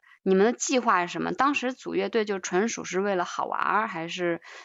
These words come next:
呃，还是想把这做成一个就专业，然后就出专辑啊什么之类的？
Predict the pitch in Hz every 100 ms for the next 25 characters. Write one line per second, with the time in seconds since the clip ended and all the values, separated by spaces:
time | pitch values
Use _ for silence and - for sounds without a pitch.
0 | _ 175 170 165 165 180 208 202 - 165
1 | 190 - - 185 175 208 180 - 170 175
2 | 180 180 180 170 160 - _ 180 175 -
3 | 190 202 202 170 131 - 170 180 180 175
4 | - 185 185 190 180 165 170 160 - -
5 | - 123 - -